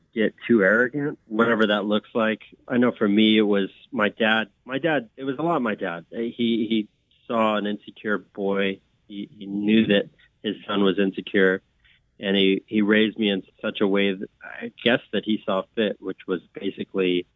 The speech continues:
some combination of overconfidence and also knowing what you have, I guess.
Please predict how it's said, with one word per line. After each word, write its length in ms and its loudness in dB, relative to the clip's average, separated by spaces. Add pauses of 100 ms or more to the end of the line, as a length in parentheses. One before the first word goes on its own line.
(420)
some 160 4
combination 640 2
of 200 2 (240)
overconfidence 920 -2 (260)
and 440 -6 (420)
also 480 0
knowing 500 -2
what 140 -4
you 140 -6
have, 360 0 (340)
I 40 -16
guess. 280 -10